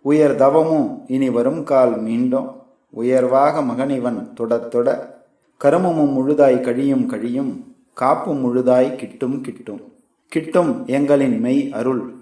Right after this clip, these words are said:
கருத்துடன் தவமியற்றும் அருளாளர் அனைவரையும்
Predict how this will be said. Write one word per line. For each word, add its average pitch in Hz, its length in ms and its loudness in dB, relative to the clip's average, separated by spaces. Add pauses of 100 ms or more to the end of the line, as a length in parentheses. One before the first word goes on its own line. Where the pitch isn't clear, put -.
(880)
கருத்துடன் 135 840 0 (200)
தவமியற்றும் 123 760 0
அருளாளர் 131 760 2
அனைவரையும் 123 840 -4